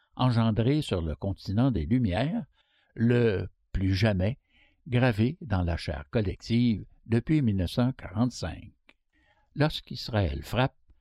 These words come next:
même là où la frappe est injustifiable, il frappe depuis ce lieu-là,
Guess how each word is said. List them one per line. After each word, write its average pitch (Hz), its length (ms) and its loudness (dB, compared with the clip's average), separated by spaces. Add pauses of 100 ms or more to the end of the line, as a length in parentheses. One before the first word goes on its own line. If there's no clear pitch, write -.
(180)
même 139 240 2
là 143 340 2
où 117 120 2
la 90 160 0
frappe - 340 -4
est - 160 -8
injustifiable, 113 1080 -2 (460)
il 135 140 0
frappe - 520 -2
depuis 123 440 2
ce 123 140 0
lieu-là, 98 680 0